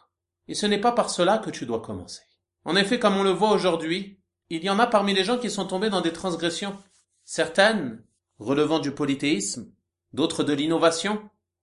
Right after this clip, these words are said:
d'autres des grands péchés, ou autres transgressions encore. Il est donc important dans le prêche de commencer par les choses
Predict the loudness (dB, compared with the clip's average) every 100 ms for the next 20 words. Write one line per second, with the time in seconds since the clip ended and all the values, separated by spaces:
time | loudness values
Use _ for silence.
0 | _ 0 0 2 2 2 -2 0 0 0
1 | -2 -4 -20 _ _ _ 0 0 2 -2
2 | -2 -2 -2 -4 -6 -8 -10 -12 -20 _
3 | _ _ 2 4 4 4 4 4 4 4
4 | 4 2 2 2 2 -4 -10 -14 _ _
5 | _ -8 -8 -4 -2 -2 -6 -8 -6 -6
6 | -8 -8 -8 -8 -14 -18